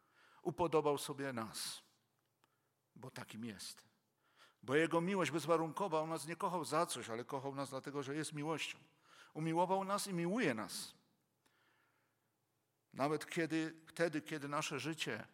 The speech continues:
czy nasza wiara, czy nasze co-, postępowanie uchybia, Jego miłość nie gaśnie.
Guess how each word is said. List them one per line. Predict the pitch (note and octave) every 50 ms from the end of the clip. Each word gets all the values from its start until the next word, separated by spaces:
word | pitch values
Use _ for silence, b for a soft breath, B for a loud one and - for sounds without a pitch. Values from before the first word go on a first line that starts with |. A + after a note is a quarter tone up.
| B B B B B B B B B
czy | - - C#3+
nasza | C#3 D3+ D#3+ D3+ - F3 C#3+
wiara, | C3 C3+ D3+ F3 F3 E3 D3+ C#3 C3
czy | - - D3+ C#3+ C#3 C#3 - B B B B B B B B B B B B B B -
nasze | C3 C#3+ E3+ - - D#3+ D3+ - - - - _ _ _ _ _ _
co-, | - - E3 - - - C#3 C3
postępowanie | - D#3 - - F3 D#3 C3 D#3 C3+ C3+ E3 E3 D3+ C3+ B2 A#2+ - - - - _ _ _ _ _ _ _
uchybia, | - C#3 - F3 F3 D3 A2+ F#2+ - - - - - - _ B B B B B -
Jego | C3 B2+ B2+ C#3
miłość | C3+ C#3+ D3 C#3 C3+ - - - -
nie | B2+ B2
gaśnie. | A2 A#2 F#2+ - - - - - D#2 C#2+